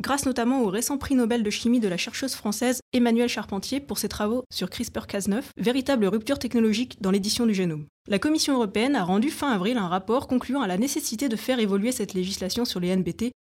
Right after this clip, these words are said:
compte tenu des évolutions rapides de ces techniques au cours des vingt dernières années, de leur application effective dans bon nombre de pays tiers, ou encore de l'absence de nouveaux dangers décelés par l'E F S A. La Commission estime d'ailleurs que ces N B T pourraient être un atout pour atteindre les objectifs du Pacte vert, en permettant d'élaborer des variétés plus résistantes aux ravageurs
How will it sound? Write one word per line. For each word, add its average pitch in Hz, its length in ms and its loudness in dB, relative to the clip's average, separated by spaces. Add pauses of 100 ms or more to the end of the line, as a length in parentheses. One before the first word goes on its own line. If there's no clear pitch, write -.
compte 277 180 2
tenu 254 200 6
des 214 160 2
évolutions 220 340 0
rapides 220 320 0
de 208 80 -2
ces 202 160 -2
techniques 247 340 0
au 185 60 0
cours 196 180 -2
des 175 80 2
vingt 214 160 0
dernières 190 300 -2
années, 196 260 0 (180)
de 214 180 0
leur 247 180 2
application 214 460 0
effective 214 500 -2
dans 170 160 -2
bon 233 240 0
nombre 233 220 2
de 190 80 2
pays 185 180 -2
tiers, 220 320 -4 (120)
ou 294 120 4
encore 262 320 2
de 196 80 2
l'absence 247 400 0
de 202 80 0
nouveaux 233 240 2
dangers 208 380 0
décelés 220 400 -2
par 175 180 -2
l'E 208 180 2
F 214 100 -8
S - 140 -6
A. - 100 -14 (240)
La 202 120 0
Commission 262 400 4
estime 214 260 0
d'ailleurs 208 300 2
que 196 80 -4
ces 202 140 -2
N 202 100 2
B 226 100 2
T 285 140 -2
pourraient 214 260 -4
être 240 200 -6
un 196 100 -2
atout 185 320 -2
pour 208 120 -2
atteindre 214 300 2
les 190 100 4
objectifs 208 380 -2
du 175 100 -2
Pacte 226 260 -4
vert, 185 200 -4 (160)
en 214 80 0
permettant 262 420 2
d'élaborer 220 400 2
des 220 120 2
variétés 190 320 0
plus 269 180 -8
résistantes 254 480 -4
aux 190 60 -2
ravageurs 190 460 -4